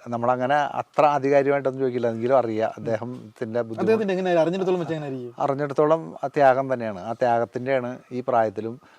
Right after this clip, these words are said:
Speaker 1: സുന്ദരനായിട്ടും, ആ, ബോഡി, അതായത്,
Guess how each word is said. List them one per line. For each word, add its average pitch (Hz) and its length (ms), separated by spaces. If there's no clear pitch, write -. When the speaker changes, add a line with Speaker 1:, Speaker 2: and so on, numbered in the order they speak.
Speaker 1:
സുന്ദരനായിട്ടും, 113 760
ആ, 110 100
ബോഡി, 127 280
അതായത്, 131 300